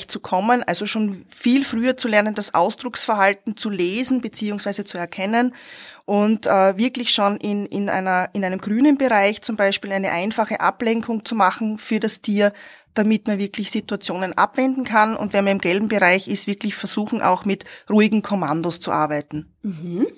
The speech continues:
Speaker 2: Wenn ich jetzt tatsächlich schon im roten Bereich bin mit dem Hund, was ist dann bei Alarmstufe Rot für mich als Hundehalter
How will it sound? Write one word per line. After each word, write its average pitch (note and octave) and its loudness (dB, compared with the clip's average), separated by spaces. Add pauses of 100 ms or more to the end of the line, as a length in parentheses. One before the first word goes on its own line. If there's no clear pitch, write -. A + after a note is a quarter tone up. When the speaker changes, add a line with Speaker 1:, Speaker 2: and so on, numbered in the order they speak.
(960)
Speaker 2:
Wenn A3+ 6
ich D4+ 6
jetzt - 0
tatsächlich A#3+ -2
schon A#3+ 0
im A3+ 0
roten G3 -8
Bereich E3+ -8
bin G3+ 4 (180)
mit C#4 2
dem B3 0
Hund, C4+ 2 (100)
was G#3 -4
ist - -2
dann A3 2
bei G#3 0
Alarmstufe G3+ 2
Rot F#3+ 0
für - -10
mich G#3 -4
als - -6
Hundehalter F#3+ -2